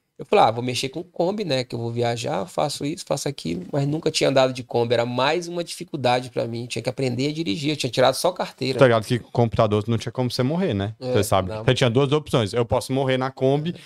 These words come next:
Speaker 2: ou eu posso aprender a mexer no computador. Que tal se eu tentar não morrer na Kombi? Tu tentou mais difícil.
Speaker 1: Só que acabou que, durante esse tempo, eu virei o, o encarregado do depósito,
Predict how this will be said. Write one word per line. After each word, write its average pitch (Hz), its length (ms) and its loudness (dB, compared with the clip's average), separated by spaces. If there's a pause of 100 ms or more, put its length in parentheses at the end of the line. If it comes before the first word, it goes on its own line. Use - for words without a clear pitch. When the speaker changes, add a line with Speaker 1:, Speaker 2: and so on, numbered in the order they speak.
(140)
Speaker 2:
ou 147 80 6
eu 143 80 6
posso 135 260 0
aprender 127 300 0
a - 20 0
mexer 123 220 0
no 123 80 0
computador. 127 580 2 (260)
Que - 120 -6
tal 127 240 4
se 127 100 -4
eu 127 40 2
tentar 120 440 0
não 127 220 2
morrer 127 320 0
na 110 160 -2
Kombi? 92 340 -6
Tu - 160 -4
tentou 104 300 0
mais 98 180 2
difícil. - 420 -6 (160)
Speaker 1:
Só - 220 -2
que 120 80 -6
acabou 131 460 2
que, 110 320 -8 (880)
durante 131 360 6
esse 143 160 -2
tempo, 170 380 -2
eu 139 60 0
virei 120 500 -2
o, - 140 -16 (220)
o 127 100 -2
encarregado 131 640 4
do 170 120 -10
depósito, 139 640 -4